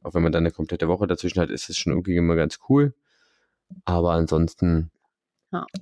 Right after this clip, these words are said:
Speaker 1: ist das tatsächlich die Zeit, wo es am längsten dauert. Wir hatten das aber auch schon mal, da sind die, ähm, Sommerferien relativ früh geendet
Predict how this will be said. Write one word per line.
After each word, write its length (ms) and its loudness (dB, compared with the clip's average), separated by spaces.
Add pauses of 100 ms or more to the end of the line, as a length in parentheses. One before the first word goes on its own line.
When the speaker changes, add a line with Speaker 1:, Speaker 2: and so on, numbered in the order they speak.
(160)
Speaker 1:
ist 260 0
das 140 0
tatsächlich 420 -4
die 120 -2
Zeit, 300 -2
wo 80 -2
es 80 -2
am 120 2
längsten 260 -2
dauert. 260 2
Wir 140 2
hatten 180 0
das 120 2
aber 180 2
auch 120 0
schon 180 0
mal, 280 0 (640)
da 140 0
sind 180 0
die, 420 0 (600)
ähm, 400 0 (920)
Sommerferien 520 2
relativ 440 -4 (380)
früh 720 2 (580)
geendet 800 2